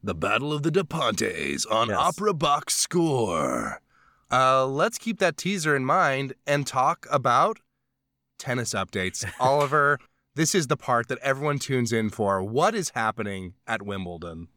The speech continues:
Speaker 2: You know, last week we talked about how it's an inevitable march for Novak Djokovic and, um, Carlos Alcaraz to make it to the final. And that is indeed what happened.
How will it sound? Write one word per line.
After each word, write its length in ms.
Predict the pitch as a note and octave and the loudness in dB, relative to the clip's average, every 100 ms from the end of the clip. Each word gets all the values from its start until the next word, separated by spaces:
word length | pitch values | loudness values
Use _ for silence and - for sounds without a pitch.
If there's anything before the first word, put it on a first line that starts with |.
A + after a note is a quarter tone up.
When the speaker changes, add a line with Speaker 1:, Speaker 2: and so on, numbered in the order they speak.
| _ _ | _ _
Speaker 2:
You 160 | - D#3 | -4 0
know, 120 | D3 | 2
last 320 | C#3 D3+ D3 | 2 2 0
week 220 | D#3 D3+ B2+ | -8 -8 -8
we 80 | |
talked 320 | A#2+ C3 B2+ A2 | -4 -4 -2 -2
about 200 | G2+ F#2+ | -2 0
how 340 | G#2+ G#2+ G#2+ | 2 2 0
it's 200 | A2 - | -2 -4
an 80 | G#2+ | -4
inevitable 480 | G2+ G#2 A2 G2 G2 | 0 0 -2 -2 -2
march 640 | F#2+ F#2+ F#2 - - - - | 0 0 0 -4 -10 -12 -12
for 680 | - F#2+ F#2 F2+ F2 F2+ - _ _ - | -6 -4 -2 -2 -2 -4 -10 _ _ -8
Novak 320 | G#2 G2+ F#2 | -4 -2 -2
Djokovic 580 | G2 F2 F2 F2 - - - | -4 -6 -4 -6 -6 -12 -8
and, 460 | F#2 F2 F2 E2+ - | -6 -6 -8 -10 -10
um, 360 | F2+ F2 D#2+ E2+ - | -6 -6 -6 -10 -4
Carlos 320 | G2+ F#2 F#2 | -2 -2 -4
Alcaraz 360 | F2+ - E2+ - | -6 -4 -6 -6
to 60 | F#2 | -6
make 160 | F2 | -8
it 40 | - | -8
to 60 | F2+ | -8
the 60 | |
final. 400 | - F2+ F2+ F2+ | -6 -8 -6 -8
And 200 | G2 G#2 | -8 -4
that 180 | G#2+ G#2+ | -2 -2
is 100 | G#2+ | -4
indeed 680 | A#2+ F#2 B2+ C#3 D#3+ D3+ - _ - - - - | -6 -6 -6 -4 -2 -2 -4 _ -20 -20 -20 -4
what 220 | A2+ C3+ | -2 0
happened. 560 | - G#2+ G#2+ B2 D3 | 0 -2 -2 -4 -6